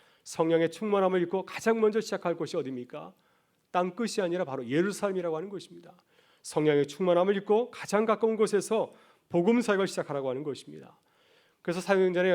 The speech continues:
역사를 가만히 살펴보게 되면은 복음의 역사가 먼저 예루살렘 교회에서 시작되지 않았습니까? 이 복음의 역사가 이제 온 유대와 사마리아 땅까지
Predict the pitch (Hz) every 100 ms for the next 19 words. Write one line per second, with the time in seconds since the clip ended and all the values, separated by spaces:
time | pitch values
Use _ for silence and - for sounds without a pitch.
0 | 156 135 165 160 131 147 151 139 135 143
1 | 135 143 135 127 147 151 151 156 202 185
2 | 165 170 202 190 - _ _ _ - 165
3 | 165 160 156 180 208 220 208 190 185 185
4 | 170 170 180 170 202 185 - - - _
5 | 214 233 226 247 220 - 190 202 160 147
6 | 170 156 165 202 226 202 175 190 139 -
7 | _ _ _ - 170 160 160 160 139 143
8 | 131 143 139